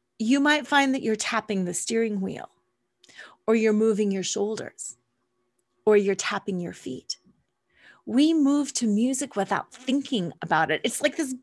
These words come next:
biological brain thing that humans have, and it's uniquely human. There's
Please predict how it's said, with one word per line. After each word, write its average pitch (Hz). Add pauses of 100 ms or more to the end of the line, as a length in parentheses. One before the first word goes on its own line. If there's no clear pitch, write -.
biological 320
brain 254 (280)
thing 214 (480)
that 208
humans 233
have, - (400)
and 285 (580)
it's -
uniquely 214 (240)
human. - (2250)
There's 269